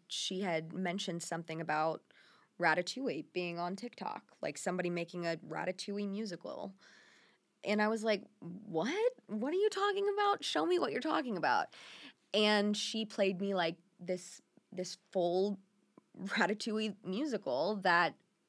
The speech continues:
people on TikTok had created and sort of, like, strung together, and it was a live performance with an orchestra with music that people had made and written and posted to TikTok before, and that,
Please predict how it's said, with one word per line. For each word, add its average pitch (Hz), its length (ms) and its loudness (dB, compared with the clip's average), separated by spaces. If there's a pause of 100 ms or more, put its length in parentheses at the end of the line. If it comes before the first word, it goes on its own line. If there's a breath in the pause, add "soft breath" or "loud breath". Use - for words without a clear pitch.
(120)
people 226 300 0
on 208 100 6
TikTok 208 420 0
had 180 120 -6
created 180 840 -2 (300 loud breath)
and 208 160 2
sort 202 200 2
of, 185 60 2
like, 180 160 4
strung 202 340 0
together, 180 640 4
and 180 140 0
it 147 100 -2
was 170 180 -4
a 165 60 0
live 175 720 4
performance 190 800 -2
with 185 220 -4 (280 loud breath)
an 190 200 0
orchestra 208 840 -2 (340 loud breath)
with 220 120 -6
music 240 400 4
that - 140 2
people 220 280 -2
had 202 280 2 (160)
made 196 480 2
and 180 240 2
written 185 380 2
and 185 160 -2
posted 214 420 -2
to 180 80 -4
TikTok 180 480 -2
before, 151 500 -2
and 156 140 0
that, 165 120 -4